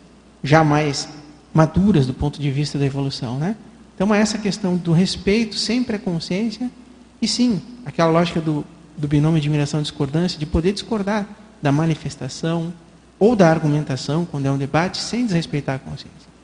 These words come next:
Entender, inclusive, se esforçar pra entender por que que aquela consciência pensa daquela maneira. E se for uma maneira mais patológica, o que que eu posso, o que que a gente pode fazer pra assistir?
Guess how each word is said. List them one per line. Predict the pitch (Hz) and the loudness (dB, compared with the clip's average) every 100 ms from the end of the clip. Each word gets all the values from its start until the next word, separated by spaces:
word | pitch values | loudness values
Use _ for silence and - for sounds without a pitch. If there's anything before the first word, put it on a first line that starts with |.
| - - | -16 -8
Entender, | 180 220 202 247 | -2 0 2 0
inclusive, | - 180 180 220 - | 0 0 -2 -4 -8
se | - 240 | -4 -4
esforçar | - 247 190 - 226 | -2 -2 0 0 0
pra | 208 | 0
entender | 180 175 160 165 214 - - - - - | 0 0 0 0 0 -6 -20 -20 -20 -18
por | - | -12
que | - 202 | 0 2
que | 214 | 2
aquela | 214 170 160 | 2 2 2
consciência | 160 143 - 185 196 - - | 2 2 2 0 -2 -4 0
pensa | 247 - | 2 2
daquela | 135 127 135 | 0 0 0
maneira. | 127 127 120 - - - - - - - - - | 0 -2 -6 -10 -16 -20 -20 -20 -20 -20 -14 -6
E | |
se | 156 - | -2 -2
for | - 208 | 4 4
uma | 202 180 | 6 4
maneira | 165 160 156 | 4 2 2
mais | 151 147 | 0 -2
patológica, | 151 - 143 180 160 151 | -4 0 2 2 0 -4
o | |
que | 143 - | -6 -6
que | 226 - 214 202 - - - - | -8 -8 -4 -4 -4 -16 -8 0
eu | 208 | 2
posso, | 208 180 175 170 - | 2 0 0 0 -6
o | |
que | - | -12
que | 202 214 | -6 -2
a | |
gente | 143 208 240 | 0 0 0
pode | - 180 175 | -2 -2 0
fazer | - 143 139 190 - - - - - - _ _ | -2 -2 -2 -4 -8 -18 -20 -20 -20 -20 _ _
pra | - 240 | -2 0
assistir? | 240 - - 156 | 0 -4 -6 -6